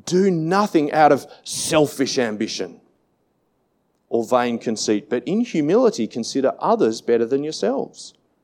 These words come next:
Each of you should look not only to your own interests,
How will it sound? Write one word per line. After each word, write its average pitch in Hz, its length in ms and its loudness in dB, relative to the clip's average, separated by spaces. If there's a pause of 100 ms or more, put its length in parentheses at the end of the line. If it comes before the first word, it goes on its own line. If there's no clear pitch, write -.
(520)
Each 233 260 6
of 185 120 2
you 190 80 0
should 170 220 2
look 190 240 6
not 190 200 4
only 202 260 4
to - 180 -6
your 139 280 4
own 214 360 8
interests, - 880 -2